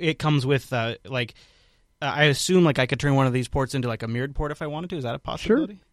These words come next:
Speaker 2: Yeah, they're, they're five ports. You configure 'em however you want. By default, it will come with port one set up as a lan port and two, three, four, and five set up as a bridge switch.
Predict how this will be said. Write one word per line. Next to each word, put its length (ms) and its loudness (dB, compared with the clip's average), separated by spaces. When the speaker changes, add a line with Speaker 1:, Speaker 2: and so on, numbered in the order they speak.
Speaker 2:
Yeah, 200 4
they're, 180 2
they're 140 2
five 280 0
ports. 220 0
You 80 -6
configure 380 -2
'em 80 0
however 240 2
you 100 2
want. 220 2
By 100 2
default, 460 0
it 80 -2
will 100 0
come 240 -2
with 160 -4
port 240 2
one 260 2
set 140 -2
up 100 0
as 120 -2
a 40 2
lan 280 2
port 420 -2
and 300 2
two, 200 2
three, 220 2
four, 300 4
and 100 0
five 300 2
set 160 -2
up 100 -4
as 120 -2
a 40 2
bridge 460 2
switch. 480 -2